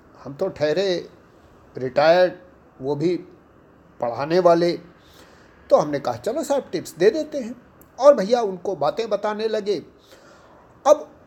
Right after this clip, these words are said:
उनको बातें बताने के सिलसिले में हमें अपनी बातें याद आने लगी। तो आज मैं आपके साथ में कुछ बातें,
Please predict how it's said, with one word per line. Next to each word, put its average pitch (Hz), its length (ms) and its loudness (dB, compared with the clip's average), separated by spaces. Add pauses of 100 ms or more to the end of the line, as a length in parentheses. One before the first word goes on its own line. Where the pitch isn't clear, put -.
(160)
उनको 190 380 0
बातें 202 500 2
बताने 208 380 -4
के 262 200 -6
सिलसिले 220 560 0
में 170 260 -6 (120)
हमें 196 480 -6 (340)
अपनी 285 280 0
बातें 185 300 4
याद 131 260 -2
आने 123 200 -12
लगी। - 280 -20 (1500)
तो 311 60 4 (180)
आज 233 320 4
मैं 339 140 -4 (120)
आपके 175 380 -2
साथ 208 440 -2
में 294 140 -6
कुछ - 320 -10
बातें, 165 520 -2